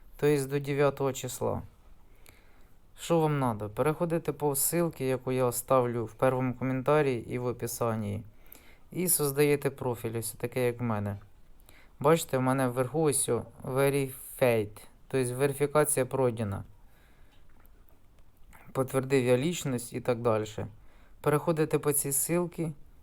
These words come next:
реєструєтесь, получаєте п'ять доларів.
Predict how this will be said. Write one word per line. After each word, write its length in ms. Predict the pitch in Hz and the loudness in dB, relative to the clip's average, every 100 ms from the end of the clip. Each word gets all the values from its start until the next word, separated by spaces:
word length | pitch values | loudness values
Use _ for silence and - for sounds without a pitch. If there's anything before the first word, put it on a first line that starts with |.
| - | -6
реєструєтесь, 1160 | 131 135 123 - 139 147 160 151 151 139 - - - - - - - | -2 -2 -2 -4 -2 0 0 -2 -2 -4 -6 -12 -20 -20 -20 -20 -4
получаєте 680 | 135 135 127 147 147 143 131 | 0 0 2 4 4 2 0
п'ять 260 | 135 131 | 2 2
доларів. 560 | 135 131 123 113 107 | 2 2 4 2 -2